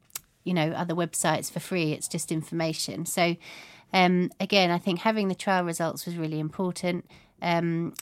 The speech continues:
and also the fact that this was a holistic program. So I think it was quite different in that it measured, you know, it's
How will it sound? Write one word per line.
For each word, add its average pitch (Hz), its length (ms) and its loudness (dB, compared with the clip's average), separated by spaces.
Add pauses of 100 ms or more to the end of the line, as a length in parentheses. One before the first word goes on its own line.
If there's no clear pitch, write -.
and 202 120 4
also 208 580 4
the 196 80 -4
fact - 260 0
that 175 120 -6
this 208 180 -4
was 185 120 -2
a 180 60 0
holistic 180 500 -2
program. 156 560 -2
So 165 160 0
I 180 100 2
think 214 300 -2
it 143 100 -6
was 202 220 -2
quite - 200 -2
different 185 360 -4
in 185 160 0
that 180 120 -2
it 143 160 -6
measured, 175 540 -4
you 185 220 -6
know, 170 120 0
it's - 260 -8